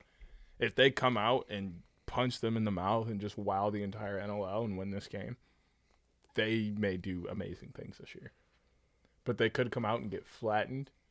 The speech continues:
and it could just ruin the team.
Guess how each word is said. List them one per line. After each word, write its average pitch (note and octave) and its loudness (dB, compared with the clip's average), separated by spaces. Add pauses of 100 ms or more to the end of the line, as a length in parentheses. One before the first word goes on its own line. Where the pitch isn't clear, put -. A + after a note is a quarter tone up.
(440)
and G2+ -2
it G#2 -6
could G#2 -2
just G#2+ -2 (800)
ruin A2 4
the E2+ -4
team. - -14